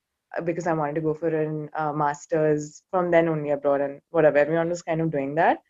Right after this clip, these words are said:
And then, uh, that, that didn't happen because <laughs> I got into a bunch of places. But I didn't get a scholarship and I didn't want to go without one. And, uh, but then randomly, like, I got into J N U because everyone writes the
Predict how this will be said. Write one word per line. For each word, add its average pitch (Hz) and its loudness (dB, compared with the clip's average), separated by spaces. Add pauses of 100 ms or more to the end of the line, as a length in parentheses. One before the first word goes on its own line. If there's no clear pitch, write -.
(420)
And 277 8
then, 294 8
uh, 214 8
that, 240 8 (100)
that 214 8
didn't 262 4
happen 214 0
because 220 6
<laughs> 254 8
I 233 8
got 190 6
into 262 6
a 196 2
bunch 170 0
of 190 -8
places. 160 -2 (140)
But 233 0
I 233 6
didn't 240 2
get 254 4
a 277 4
scholarship 240 2 (220)
and 175 0
I 165 4
didn't 170 -2
want 165 0
to 170 -2
go 156 2
without 143 0
one. 143 -10 (680)
And, 165 4
uh, 151 2
but 175 2
then 190 6
randomly, 175 4
like, 160 4
I 156 2
got 151 4
into 151 -6
J 147 -2
N 135 -6
U 139 -8
because 147 -4
everyone 151 0
writes 135 -8
the 147 -6